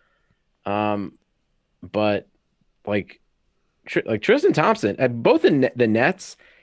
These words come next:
and the Celtics kind of have a similar problem, even though the Celt-, the Nets are probably gonna go to the finals, is, like, they need, like, DeAndre Jordan ain't cutting it. Daniel Tice and Tristan Thom-, uh,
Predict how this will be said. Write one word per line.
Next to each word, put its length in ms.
and 240
the 40
Celtics 560
kind 260
of 80
have 100
a 60
similar 340
problem, 380
even 180
though 60
the 120
Celt-, 280
the 80
Nets 240
are 60
probably 240
gonna 160
go 100
to 60
the 80
finals, 560
is, 120
like, 300
they 420
need, 200
like, 280
DeAndre 340
Jordan 400
ain't 220
cutting 260
it. 160
Daniel 300
Tice 380
and 120
Tristan 360
Thom-, 240
uh, 140